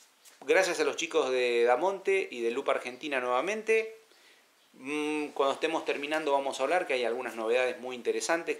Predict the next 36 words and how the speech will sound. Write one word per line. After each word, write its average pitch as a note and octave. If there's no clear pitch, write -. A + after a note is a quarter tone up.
sobre G#2
la G2+
línea A#2
de A#2
Loop, G#3+
eh, G2+
que -
están A#2
por, G2
por G#2
arribar A2+
al B2
país. G#3
Y F#3+
bueno, B2
ahora D#3
vamos C#3+
a B2
la C3
plaquita, A3
mientras A#2
acerco C3+
el A#2
foco, A3+
y C#3+
vamos F3
a -
atar D#3+
las D#3+
dos E3+
moscas F#3
una D3+
tras C3
de C3
la F3
otra, A3+